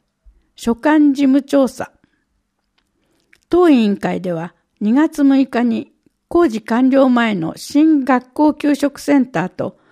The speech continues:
中央公民館を視察調査した。学校給食センターでは、公民館と併設のため、衛生面の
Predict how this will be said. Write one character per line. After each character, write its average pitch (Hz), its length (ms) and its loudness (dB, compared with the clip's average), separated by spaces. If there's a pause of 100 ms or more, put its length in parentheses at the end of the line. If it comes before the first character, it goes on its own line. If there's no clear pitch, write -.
(280)
中 302 240 0
央 311 260 2
公 311 280 4
民 302 240 4
館 180 280 -6
を 165 260 -8 (120)
視 - 140 -16
察 294 320 -2
調 226 280 0
査 131 160 -8
し - 120 -16
た。 - 160 -14 (720)
学 214 260 -4
校 320 180 4
給 320 220 0
食 302 260 -4
セ 302 180 2
ン 254 60 2
タ 180 200 -4
ー 175 60 -8
で 175 100 -6
は、 156 220 -10 (360)
公 302 240 6
民 311 260 4
館 214 260 -6
と 185 120 -4
併 240 200 0
設 240 300 -6
の 208 140 -4
た 185 140 -6
め、 175 300 -8 (360)
衛 294 200 2
生 320 260 2
面 202 320 0
の 170 220 -6